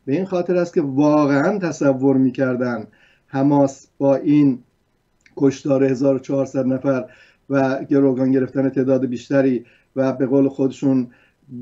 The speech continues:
به، به هم زدن، زیر سوال بردن هیمنه امنیتی اسرائیل و اینا،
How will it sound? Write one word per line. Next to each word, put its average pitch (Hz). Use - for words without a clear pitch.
به، 139
به 139
هم 135
زدن، 135
زیر 127
سوال 131
بردن 127
هیمنه 135
امنیتی 123
اسرائیل 123
و -
اینا، 165